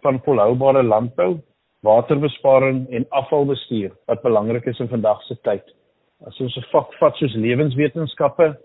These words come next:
speel die biologie van die visse en die plante en mikroorganismes betrokke by die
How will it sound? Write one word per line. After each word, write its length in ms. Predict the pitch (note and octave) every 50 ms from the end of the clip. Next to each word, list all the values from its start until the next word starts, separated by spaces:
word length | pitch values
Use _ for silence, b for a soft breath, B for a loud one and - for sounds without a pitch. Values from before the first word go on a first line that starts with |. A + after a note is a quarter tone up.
| _ _ _ _ _ _ _ _ _ -
speel 180 | - - C3 B2+
die 160 | C3 A2+ G2+ A#2+
biologie 380 | C3 C3+ D3 C#3+ - E3 D#3 B2+ -
van 100 | D3+ C#3
die 120 | C3+ A#2+ -
visse 280 | - D#3+ A#2+ - - D#3+
en 80 | C#3+
die 140 | C#3+ C3+ - -
plante 400 | - D3+ D3 D3 C#3+ - - D#3
en 220 | C#3+ C3 B2 A2+
mikroorganismes 920 | A2 A2+ - - D3 C#3+ C3 B2 C#3 C3 A#2 A#2 A2+ - - C3+ B2+ - -
betrokke 500 | - B2 - - C3+ B2 - - C#3 C3 B2+ C3 C3+ _ _ -
by 100 | - A2+
die 400 | A2 A2 A#2 A#2+ A#2+ A#2 A#2+ -